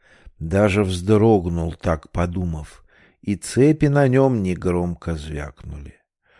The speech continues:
Отсчёт времени он потерял. Сколько здесь сидит напротив мёртвого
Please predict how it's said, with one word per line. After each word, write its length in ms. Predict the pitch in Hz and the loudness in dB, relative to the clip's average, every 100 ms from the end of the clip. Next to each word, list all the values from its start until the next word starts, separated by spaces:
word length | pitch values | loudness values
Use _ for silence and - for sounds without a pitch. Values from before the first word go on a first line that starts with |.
| _ - | _ -8
Отсчёт 560 | 82 82 - 92 87 | -6 -6 -2 -2 -2
времени 640 | 85 92 117 123 123 135 - | -2 0 2 0 -2 -4 -8
он 260 | 87 90 87 | -6 -6 -4
потерял. 800 | 85 - 82 78 67 - - _ _ _ _ _ | -8 -6 -8 -6 -10 -14 -18 _ _ _ _ _
Сколько 760 | - - 123 139 147 113 117 | -18 -6 0 4 4 4 0
здесь 400 | 101 87 117 95 | 0 0 0 0
сидит 580 | - - 117 107 127 - | -4 -4 -4 -2 -2 -2
напротив 600 | 95 95 98 104 - 107 | -2 -2 0 0 0 -2
мёртвого 840 | 98 98 120 123 110 117 113 120 | -2 0 2 2 2 2 6 6